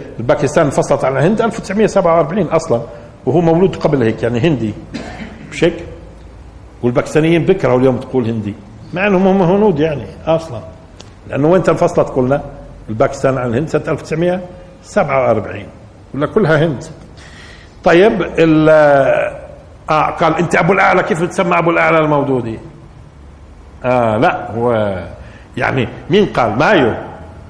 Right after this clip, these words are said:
آه، آه، "إنك أنت الأعلى"، لأنه أعلى بالنسبة لإيش؟ للمقابل إله. بشر وبشر، في واحد أعلى من الثاني،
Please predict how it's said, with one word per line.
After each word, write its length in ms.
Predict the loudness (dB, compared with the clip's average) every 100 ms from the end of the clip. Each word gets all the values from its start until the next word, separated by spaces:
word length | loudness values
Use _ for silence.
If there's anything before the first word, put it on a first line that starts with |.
| -8
آه، 40 | -2
آه، 720 | 0 0 0 0 0 -2 0
"إنك 340 | 2 2 2 2
أنت 240 | 2 2
الأعلى"، 460 | 2 2 2 0 -8 -14 -20 -20 -20 -20 -6
لأنه 320 | -2 2 2
أعلى 260 | 4 4 2
بالنسبة 380 | 2 0 2
لإيش؟ 360 | 2 4 2 0 -10 -18 -20 -20 -16 -2
للمقابل 580 | 2 2 2 2 2 2
إله. 300 | 2 0 0 -8 -18 -20 -20 -20 -20 -20 -20 -20 -20 -20 -4
بشر 260 | 0 4 4
وبشر، 340 | 4 2 0 -4 -8 -18 -2
في 100 | 2
واحد 280 | 4 2 2
أعلى 180 | 2
من 100 | 2 0
الثاني، 340 | 0 -2 -2